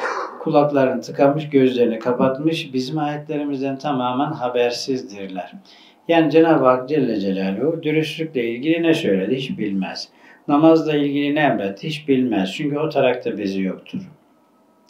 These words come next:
Peki Cenab-ı Hak kudretiyle, azametiyle ilgili ne söyledi? Cennet ve cehennemle ilgili ne söyledi? Emir ve yasaklarla ilgili ne var?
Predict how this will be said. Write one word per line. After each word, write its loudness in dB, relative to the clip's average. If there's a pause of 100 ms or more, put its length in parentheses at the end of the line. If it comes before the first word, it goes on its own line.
(480)
Peki 0
Cenab-ı 8
Hak 4
kudretiyle, 6
azametiyle 4
ilgili -2
ne 4
söyledi? -2
Cennet -2
ve 0
cehennemle 0
ilgili -4
ne -2
söyledi? -4 (680)
Emir 6
ve 6
yasaklarla 2
ilgili 0
ne 6
var? 4